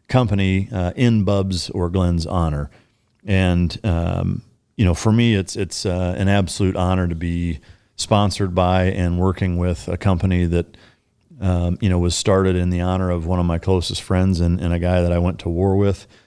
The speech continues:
And, uh, you know, the, the Bubs brand is not only super quality, um, you know, collagen pow-, uh, collagen powder as well as M C T oil powder,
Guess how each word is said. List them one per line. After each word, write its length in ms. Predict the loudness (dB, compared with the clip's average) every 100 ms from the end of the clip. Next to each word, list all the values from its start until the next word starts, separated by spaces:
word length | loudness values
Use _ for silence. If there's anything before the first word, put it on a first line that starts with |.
| _ _
And, 360 | -4 0 0 0
uh, 360 | 0 0 -2 0
you 120 | 0
know, 100 | 2
the, 220 | 2 0
the 160 | 0 -2
Bubs 360 | 2 0 0
brand 460 | -4 0 0 2 0
is 180 | -2 0
not 200 | 0 2
only 420 | 0 -2 -4 -4
super 380 | -8 -6 -6 -6
quality, 680 | 0 2 4 2 2 0 -2 -10 _ _ _
um, 540 | -4 -2 0 0 -2 -6 -16 -20 _
you 100 | -2
know, 200 | -2 -2 _ _ _ _ _ _ -2
collagen 480 | 2 2 2 0
pow-, 140 | 0 -2
uh, 340 | 0 0 -2
collagen 420 | 2 2 4 2 0
powder 340 | 0 0 0
as 140 | 0
well 200 | 0 0
as 120 | 0 0
M 140 | -2
C 200 | -2 -6
T 220 | -2 2
oil 180 | 2 0
powder, 440 | 0 0 0 0